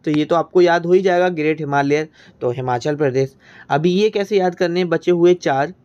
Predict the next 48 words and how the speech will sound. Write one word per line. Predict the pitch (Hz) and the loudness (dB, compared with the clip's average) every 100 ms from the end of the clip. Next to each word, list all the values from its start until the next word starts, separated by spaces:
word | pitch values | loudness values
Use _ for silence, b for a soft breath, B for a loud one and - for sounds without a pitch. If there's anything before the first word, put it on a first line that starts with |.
| - | -4
तो | 165 | 0
ये | 175 190 | 2 0
ऐसे | - 156 175 | 0 -4 0
याद | 151 135 | 0 -2
करने | 131 127 | -6 -6
हैं। | 160 | -2
सिम्बा | 190 185 202 | 0 2 2
मूवी | 202 202 | 0 0
देखिए, | 196 196 | -2 -2
सिम्बा, | 226 170 151 127 - _ _ _ | -2 -2 -2 -4 -6 _ _ _
सिम्बा | - 190 202 214 | 0 0 0 -2
ने | 226 | -2
क्या | 196 175 | -2 -4
किया? | 165 180 226 b b b b b | 0 -2 -2 b b b b b
एक | 214 - | -2 0
किले | 208 208 214 | -2 2 2
पे | 214 | 0
हमला | 220 190 165 165 | -4 -4 -2 -2
किया | 139 123 120 _ _ b b b | -2 -8 -12 _ _ b b b
और | 160 - | -8 -4
किले | 214 208 214 | 0 2 2
पे | 233 | -2
हमला | 202 165 175 196 | -6 -2 0 0
करा | 196 165 175 240 b b - | 0 0 0 -2 b b -2
तो | 180 | 2
वो | 185 196 | 4 4
उसने | - 165 165 | 2 -4 -2
वहाँ | 160 147 139 | -2 -2 -2
का | 156 | -2
जीत | 147 196 196 | 0 -2 -2
लिया, | 220 226 226 b b - | -2 0 -2 b b -4
तो | 196 | -4
वहाँ | 175 180 185 190 | -2 -2 0 2
पर | 240 | 0
उसने | 233 254 | 0 -6
झंडा | 180 170 175 190 | -6 -4 0 0
को | 226 | 0
क्या | 220 | -4
कर | 208 196 | -2 -2
दिया? | 196 196 | -2 -4
अपना | 190 208 | -2 -2
झंडा | 208 165 165 180 | -2 -2 0 2
लेके | 170 220 | 2 0
पिन | 220 240 226 | 0 -2 -2
कर | 208 160 | 0 0
दिया, | 131 143 123 _ - | 2 0 -2 _ -2
लगा | 143 147 156 | -2 2 0
दिया। | 131 131 120 | -2 -6 -6